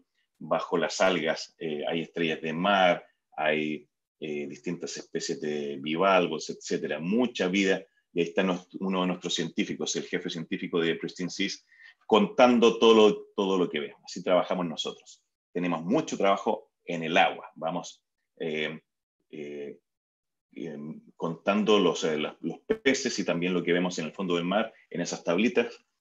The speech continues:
mientras buceamos, y así vamos haciendo una estimación de cuál es la salud de, de este ecosistema. Lamentablemente,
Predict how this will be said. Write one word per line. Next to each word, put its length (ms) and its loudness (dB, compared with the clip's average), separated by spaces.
mientras 300 -6
buceamos, 560 2
y 100 -4
así 180 0
vamos 380 2
haciendo 380 0
una 340 4
estimación 840 0
de 140 -4
cuál 160 4
es 80 4
la 140 4
salud 500 2
de, 260 -4
de 140 -4
este 160 -6
ecosistema. 520 -10
Lamentablemente, 1160 6